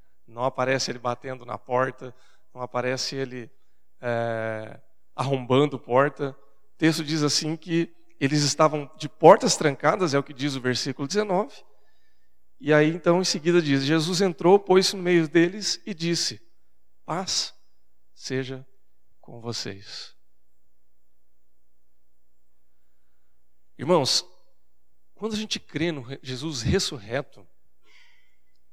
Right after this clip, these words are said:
a gente recebe uma paz que excede o entendimento das coisas. E mesmo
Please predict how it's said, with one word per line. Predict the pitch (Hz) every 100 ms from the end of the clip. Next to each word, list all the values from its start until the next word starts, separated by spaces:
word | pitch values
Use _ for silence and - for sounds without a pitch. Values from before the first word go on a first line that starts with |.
| -
a | -
gente | 120 156 -
recebe | 147 139 - 156
uma | 151 131
paz | - 131 139 -
que | - 143 135
excede | 131 - 143 143
o | 120
entendimento | 107 117 113 107 101 -
das | 117 104
coisas. | - 107 98 - - - - - - - - - - - - - - - - - - - - - - -
E | 143
mesmo | 139 147 214 165 135 110